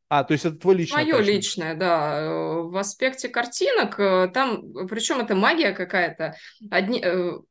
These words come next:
Speaker 2: там шестьдесят-семьдесят картинок, вот этих карт в колоде, ну, и я их перевернутыми рубашкой вверх выкладываю. В большинстве своем завис-, зависит от, э, техники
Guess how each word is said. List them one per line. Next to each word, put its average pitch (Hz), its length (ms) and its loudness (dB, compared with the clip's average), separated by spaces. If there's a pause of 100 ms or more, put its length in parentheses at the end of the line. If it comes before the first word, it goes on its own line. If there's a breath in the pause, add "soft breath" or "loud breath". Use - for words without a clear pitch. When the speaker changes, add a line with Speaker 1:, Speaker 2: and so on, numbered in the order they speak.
(140)
Speaker 2:
там 156 240 -6
шестьдесят-семьдесят 202 1120 0
картинок, 196 640 -2 (380)
вот 170 120 -6
этих 165 260 -4
карт - 260 -2
в - 40 -20
колоде, 170 480 0
ну, 226 160 0
и 226 80 0
я 190 320 0
их 180 320 -2
перевернутыми 180 600 -4
рубашкой 170 440 -4
вверх 151 260 -6
выкладываю. 254 760 -4 (640 loud breath)
В 175 300 -10
большинстве 175 540 -4
своем 220 340 -2
завис-, 175 340 -2
зависит 165 400 -4
от, 156 200 -8
э, 156 260 -4
техники 156 520 -8